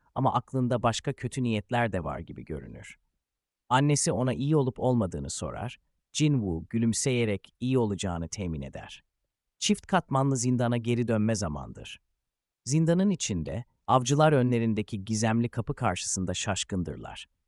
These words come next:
Çok tehlikeli olduğu için ayrılmalarını söyler. Bu zindan onların mülkü olduğu için devam etmek isterler ve Sang Jin-woo onları durdurmaz.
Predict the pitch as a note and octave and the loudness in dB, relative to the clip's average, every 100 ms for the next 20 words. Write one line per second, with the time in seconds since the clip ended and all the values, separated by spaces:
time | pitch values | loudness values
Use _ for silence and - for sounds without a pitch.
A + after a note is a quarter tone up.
0 | _ _ _ - F3+ - D3+ A#2 A2+ A#2+ | _ _ _ 0 2 2 0 0 -2 0
1 | G#2 G2 F2+ F2 - - D2+ G#2 G#2+ A2 | 2 2 -2 -6 -6 -8 -4 0 2 2
2 | G2 F#2+ F2 F2+ - D2 - - - _ | 0 0 -2 -4 -6 -8 -10 -14 -16 _
3 | _ _ _ _ _ - D#3 D3 B2+ A2 | _ _ _ _ _ -2 2 4 4 2
4 | F#2+ - A#2+ B2+ D3 B2+ A2+ G#2+ C#3+ G2 | -2 0 2 4 4 4 2 0 0 0
5 | G2+ E3 F3 - D#2+ E2 G#2 A#2 B2 G2+ | 0 -2 -4 -4 -6 -4 0 2 2 0
6 | - E2+ - D#2+ D2+ C3+ D#3 - _ - | -4 -8 -8 -8 -8 -6 -6 -8 _ -6
7 | A2 - D3 D3+ C3+ A2 F2 D#2 - G#2+ | -4 0 2 2 0 0 0 -4 -4 -2
8 | G#2 G#2 F#2+ G2 F2+ F2+ E2+ - - | 0 0 -2 -4 -4 -4 -4 -6 -10